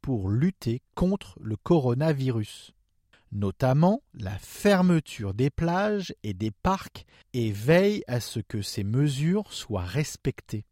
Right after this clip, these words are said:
L'État compte à présent près de huit cents cas d'infection et son service de santé a contacté cinquante mille personnes concernant des cas confirmés de covid dix-neuf.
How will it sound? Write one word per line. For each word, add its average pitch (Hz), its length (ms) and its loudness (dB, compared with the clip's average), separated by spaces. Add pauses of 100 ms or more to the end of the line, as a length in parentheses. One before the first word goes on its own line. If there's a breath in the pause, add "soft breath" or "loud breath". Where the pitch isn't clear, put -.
(880)
L'État 170 600 4 (160)
compte 127 340 -4
à 120 140 -4
présent 120 500 -4
près - 260 -2
de 107 140 -2
huit 139 360 0
cents 233 260 -2
cas 190 260 2
d'infection 151 720 -2 (800 soft breath)
et 160 140 4
son 120 280 -4
service 135 560 -2
de 101 120 -6
santé 147 560 -4 (500 soft breath)
a 110 100 -4 (120)
contacté - 800 -4
cinquante - 840 -2
mille 113 320 -2
personnes 190 760 0 (540 soft breath)
concernant 135 760 0
des 107 220 -4
cas - 280 -6 (160)
confirmés 135 760 -2 (100)
de 104 260 -10
covid 143 640 0
dix-neuf. 123 800 -6